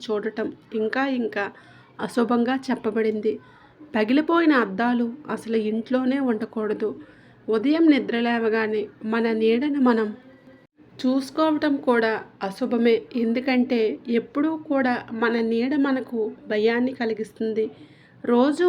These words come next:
ఉదయాన్నే మన నీడను కానీ లేదా ఎవరు నీడనైనా సరే చూస్తూ ఉన్నట్లయితే అది దౌర్భాగ్యానికి కారణమవుతుంది. ఏ వ్యక్తి కూడా తన నీడను తను చూసుకోకూడదు. ఆ వ్యక్తి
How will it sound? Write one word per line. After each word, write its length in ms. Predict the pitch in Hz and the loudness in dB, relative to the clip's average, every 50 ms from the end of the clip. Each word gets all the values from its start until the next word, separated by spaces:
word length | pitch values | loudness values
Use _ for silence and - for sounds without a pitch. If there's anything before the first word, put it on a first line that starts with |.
| 339 | 4
ఉదయాన్నే 600 | 302 269 262 269 262 262 262 262 254 254 254 240 - - - 226 | 4 2 2 0 0 0 0 2 2 2 0 0 -2 -4 -6 -2
మన 160 | 226 233 233 233 233 | 0 2 2 2 2
నీడను 480 | 226 226 220 220 233 240 285 285 294 | 2 2 2 2 2 2 2 0 0
కానీ 360 | 294 - 262 247 240 233 233 226 | 0 2 2 2 2 2 2 0
లేదా 340 | 220 220 220 220 214 220 214 220 - - - - _ _ _ _ _ - | 2 2 2 0 0 -4 -6 -6 -10 -14 -20 -20 _ _ _ _ _ -2
ఎవరు 320 | 226 220 220 233 262 277 277 | -2 0 0 0 0 2 2
నీడనైనా 680 | 269 254 240 233 240 240 277 285 294 285 285 277 285 277 269 | 2 4 4 4 2 2 2 2 2 4 2 2 2 0 0
సరే 300 | 254 269 247 220 214 202 - 302 - | 0 0 0 0 0 -2 -4 -8 -14
చూస్తూ 440 | - - 226 220 240 247 - - 302 285 | -10 -4 -2 -2 -2 -2 -4 -4 -4 -2
ఉన్నట్లయితే 760 | 277 277 262 254 254 247 247 240 233 233 233 226 - 220 220 220 220 - - - - - - - | -2 0 0 0 0 0 0 0 -2 -2 -2 -2 -2 -2 -2 -4 -4 -10 -16 -20 -20 -18 -14 -8
అది 220 | 214 208 190 214 214 214 214 - - - 214 196 | -6 -4 -2 -2 -2 -2 -4 -6 -8 -12 -6 -2
దౌర్భాగ్యానికి 960 | 214 214 220 233 247 233 247 285 285 285 240 233 269 262 262 262 269 269 262 247 | 0 0 0 0 0 0 0 0 2 0 0 0 0 0 0 0 -2 -4 -6 -6
కారణమవుతుంది. 960 | - 240 226 226 226 233 240 254 240 240 226 220 220 - 214 220 220 226 220 214 - - _ - - - - - - 220 220 233 | -4 -4 -2 -2 -2 -2 -2 0 0 0 0 -2 -2 -4 -4 -4 -2 -2 -4 -4 -8 -16 _ -20 -20 -20 -20 -12 -6 0 2 4
ఏ 40 | 247 269 | 4 6
వ్యక్తి 420 | 277 294 311 294 302 302 - 311 302 294 | 6 4 2 2 2 0 2 2 2 2
కూడా 380 | 302 285 277 269 254 254 247 233 - - - - - - - - - _ - - _ _ _ _ - - - - - | 2 0 0 0 0 0 -2 -4 -6 -10 -20 -20 -20 -20 -20 -20 -20 _ -20 -20 _ _ _ _ -20 -20 -16 -6 -2
తన 240 | 240 233 233 254 247 | 0 2 4 4 4
నీడను 520 | 240 240 233 240 269 302 330 311 302 277 262 254 247 | 6 6 4 4 4 4 6 6 4 4 4 0 -2
తను 260 | 254 247 233 233 240 233 | -2 -2 0 0 0 0
చూసుకోకూడదు. 880 | 240 240 240 233 - - 247 233 233 226 - 226 226 220 220 - 233 226 - - - - | -2 -2 -4 -4 -4 -4 -4 -4 -4 -2 -2 -2 -2 -2 -2 -2 -2 -4 -4 -6 -8 -6
ఆ 100 | 214 214 208 214 | -4 -2 -2 -2
వ్యక్తి 380 | 220 226 214 214 - - 311 | 0 0 0 0 -2 0 2